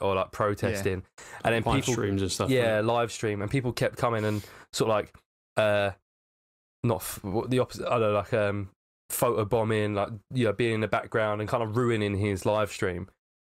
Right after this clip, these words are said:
Speaker 2: Oh,
Speaker 1: And
Speaker 2: yeah, I remember that, yeah.
Speaker 1: and he kept going to, like, more and more remote places and trying to keep his location a secret, and people just kept finding it. Uh, and then
Speaker 2: <laughs>
Speaker 1: he sort of gave up with, like, talking to the camera and stuff, and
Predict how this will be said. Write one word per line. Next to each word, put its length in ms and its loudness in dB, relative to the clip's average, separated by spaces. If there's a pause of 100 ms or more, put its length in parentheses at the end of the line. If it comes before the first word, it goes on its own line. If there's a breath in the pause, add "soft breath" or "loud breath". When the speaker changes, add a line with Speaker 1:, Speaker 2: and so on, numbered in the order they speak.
(140)
Speaker 2:
Oh, 40 4
Speaker 1:
And 240 2
Speaker 2:
yeah, 480 -2
I 40 -4
remember 260 -2
that, 240 -4
yeah. 180 -2
Speaker 1:
and 80 0
he 100 0
kept 340 -2
going 260 2
to, 120 0
like, 80 0
more 260 2
and 60 0
more 180 2
remote 340 0
places 440 -2
and 100 -2
trying 320 0
to 60 -14 (220)
keep 180 -2
his 140 -4
location 420 0
a 60 -2
secret, 420 -2
and 80 -8
people 220 -2
just 120 -6
kept 200 -6
finding 380 0
it. 120 -4 (420 loud breath)
Uh, 280 4
and 100 0
then 200 0 (120)
Speaker 2:
<laughs> 240 -6
Speaker 1:
he 100 2
sort 220 0
of 20 -8
gave 260 2
up 160 0
with, 140 0
like, 360 0
talking 320 -2
to 80 -2
the 80 -2
camera 280 0
and 80 -4
stuff, 240 -2
and 200 0